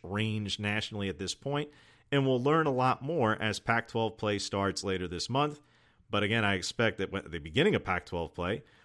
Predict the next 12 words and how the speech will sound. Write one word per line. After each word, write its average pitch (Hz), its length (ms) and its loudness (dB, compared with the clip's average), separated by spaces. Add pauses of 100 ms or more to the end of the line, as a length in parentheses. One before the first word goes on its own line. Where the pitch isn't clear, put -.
for 120 220 0
Oregon 147 480 4
to 135 280 0
do 139 320 -2
well 147 520 0
against 95 360 -4
Cal 135 460 -2
and 139 180 -2
Stanford 139 640 -2 (440)
heading 131 280 2
into 131 500 0
the 104 220 -2